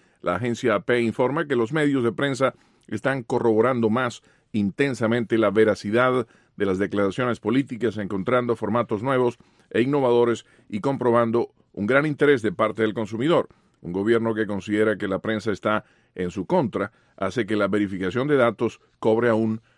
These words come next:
más importancia. En Brasil, el expresidente de la Cámara de Diputados, Eduardo Cunha, encarcelado por acusaciones de corrupción, dice que sufre de un aneurisma cerebral, pero las autoridades penitenciarias señalan que se niega a someterse a exámenes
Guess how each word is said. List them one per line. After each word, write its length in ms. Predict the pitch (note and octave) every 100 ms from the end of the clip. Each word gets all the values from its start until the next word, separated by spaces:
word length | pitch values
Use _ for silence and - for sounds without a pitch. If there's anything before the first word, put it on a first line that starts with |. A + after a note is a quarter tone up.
| _
más 320 | F2 F#2 G2
importancia. 760 | A2+ A2 C3 C3 A2+ E2+ - - _ _ _ _ _ _ _ _ _
En 140 | D3
Brasil, 420 | D3 D3 F3 G3+
el 120 | G#3+ F3
expresidente 680 | B2 C#3+ A#2+ C3 D3+ C#3
de 40 | C#3
la 120 | B2+
Cámara 280 | C#3+ C3+ C3
de 40 |
Diputados, 540 | A2+ G2+ C3+ C3+ B2+
Eduardo 340 | A2 A#2 B2+ A2+
Cunha, 360 | - D#3+ C3+
encarcelado 600 | A#2 G#2 F#2+ G2+ G#2+ B2 A2
por 140 | A2
acusaciones 580 | F#2+ F#2 F#2 A2 B2+ A2+
de 80 | F#2+
corrupción, 560 | A#2 B2+ B2+ F#3 F3+ - _ _ _ _ -
dice 320 | B2+ C#3+ D#3+
que 100 | D3
sufre 340 | D3+ C#3 C#3+
de 100 | C3
un 120 | C3
aneurisma 520 | C3+ B2 A2+ B2 A#2 A#2+
cerebral, 600 | A#2+ G#2 A2 C#3+ C#3+ F#3+ _ _ _ _
pero 200 | C3 B2+
las 160 | B2 A2+
autoridades 480 | A2 A2+ A#2 C3+ B2
penitenciarias 840 | C3 D3 C3+ A2+ C3+ C3 C3 B2 - _ _ _
señalan 540 | - A2+ D3 C#3+ D3
que 300 | C3+ C#3 C#3+ -
se 220 | A#2 A#2+
niega 380 | B2+ C#3+ C3 B2+
a 40 |
someterse 540 | A2+ G#2+ G#2 C3 B2+ A#2
a 20 |
exámenes 560 | - B2+ A#2+ A#2+ A2+